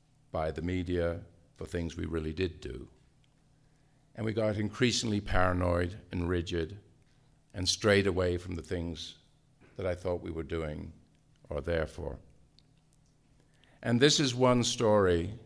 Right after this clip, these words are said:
to give you an example. I was cleaning brushes one night, uh, in, in the back of a barn, and a guy came in and said, "Jim, you've got to leave."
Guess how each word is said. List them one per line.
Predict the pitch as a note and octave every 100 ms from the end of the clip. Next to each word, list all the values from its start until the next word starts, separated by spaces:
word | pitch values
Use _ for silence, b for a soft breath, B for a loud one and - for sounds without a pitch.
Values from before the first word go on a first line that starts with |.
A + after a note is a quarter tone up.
| -
to | -
give | G2+ G2
you | F#2+
an | F2+
example. | E2 D#2+ F#2 F#2 E2+ E2+ D2 C#2 - _ _ _ _ _ _ _ _ _ _ _ _ _ _ _ _ _ _ _ _ _ _ _ - b b b b
I | C#3+
was | C3
cleaning | - F3 F3+ D3+
brushes | C3 C3 C3+ A2+ G2
one | G2 F#2
night, | F2 E2 E2+ F2 - _ b b b b b b b b - -
uh, | A2+ G2 G2 G2+ - - _ _ _ _ _ _ _ _ _ _ _ -
in, | A#2 A#2
in | A#2+ A2+
the |
back | G2+ B2+ C3 C3
of | G#2+
a |
barn, | F2 G#2 F#2 E2 E2+ A2+ - - _ _
and | G#2+ G#2+ G#2+ G#2
a | G#2
guy | A2+ A#2+
came | B2 B2 G#2 G2
in | G2
and | F#2
said, | G2+
"Jim, | F#2+ A#2 A2+
you've | A2+
got | A2 F#2+
to | E2+
leave." | E2+ D#2+ C#2+ -